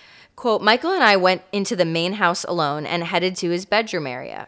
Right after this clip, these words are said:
Carter wrote in the tome, recalling that he, Jackson, and actor Chris Tucker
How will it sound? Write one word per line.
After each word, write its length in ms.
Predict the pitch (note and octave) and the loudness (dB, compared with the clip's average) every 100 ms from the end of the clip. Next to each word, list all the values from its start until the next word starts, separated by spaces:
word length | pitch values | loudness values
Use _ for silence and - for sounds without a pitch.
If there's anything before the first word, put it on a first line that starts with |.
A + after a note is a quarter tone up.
| - | -2
Carter 380 | - E3+ D#3+ | 2 4 4
wrote 260 | D3+ D3+ D3+ | 0 0 -2
in 140 | E3 | -4
the 80 | D#3 | -6
tome, 500 | C#3+ E3 C#3 D3 E3 | -6 -6 -6 -6 -8
recalling 520 | - F3 - F3+ F3+ E3+ | -6 -4 0 0 0 -2
that 140 | - | -6
he, 440 | - F#3+ E3+ E3+ - | -8 -8 -6 -6 -8
Jackson, 640 | - E3+ D#3 - E3+ D3 D3+ _ - _ | -2 0 0 -2 -6 -6 -8 _ -20 _
and 200 | A3 G#3+ - | 0 2 4
actor 560 | F#3 G3 A3 - A3 F#3+ | 6 6 4 2 2 2
Chris 480 | - G#3+ G3+ - | 0 0 0 -2
Tucker 720 | - - F#3+ G3 D#3+ C#3+ D3+ | -6 -2 -2 0 -2 0 -2